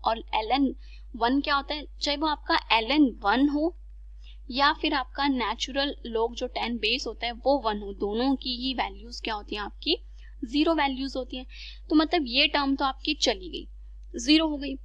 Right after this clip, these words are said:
बात की उन्होंने pressure की, तो मतलब pressure तो हमारा यहाँ से आ रहा है ना इन दोनों में से, तो आप लिख सकते हैं या तो आपका जो change in entropy होगा। अब देखिए किसी भी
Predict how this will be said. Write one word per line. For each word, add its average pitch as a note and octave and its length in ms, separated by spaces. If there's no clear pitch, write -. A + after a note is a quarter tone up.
बात B3+ 360
की D#4 100
उन्होंने D#4+ 340
pressure C4+ 460
की, G3+ 200
तो A#3 100
मतलब A#3+ 260
pressure C#4 440
तो C#4 120
हमारा C#4 420
यहाँ B3+ 280
से D#4+ 140
आ C#4+ 120
रहा C#4 100
है B3+ 60
ना D4 60
इन D#4+ 140
दोनों A#3+ 260
में G#3+ 140
से, - 180
तो D#4 60
आप E4 180
लिख D4 180
सकते B3+ 340
हैं C4+ 140
या A3+ 200
तो D4+ 120
आपका D4 320
जो D4 160
change A#3+ 460
in C#4+ 140
entropy G#3+ 580
होगा। G#3+ 280
अब D4 80
देखिए D#4+ 200
किसी D4+ 320
भी E4 120